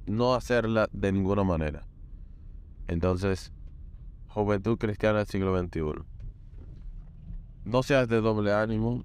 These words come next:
no seas bipolar. Confía en Dios, confía en el Señor, Él te va a ayudar.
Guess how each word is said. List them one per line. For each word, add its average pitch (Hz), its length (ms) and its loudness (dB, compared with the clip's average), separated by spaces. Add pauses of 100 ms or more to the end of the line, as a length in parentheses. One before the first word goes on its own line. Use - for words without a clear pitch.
no 98 180 0
seas 95 360 0
bipolar. 90 580 2 (1080)
Confía 120 520 2
en 101 100 4
Dios, 95 380 2
confía 92 380 0
en 101 100 2
el 98 100 0
Señor, 87 440 0
Él 110 120 0
te 107 120 2
va 101 160 4
a 98 40 4
ayudar. 80 460 0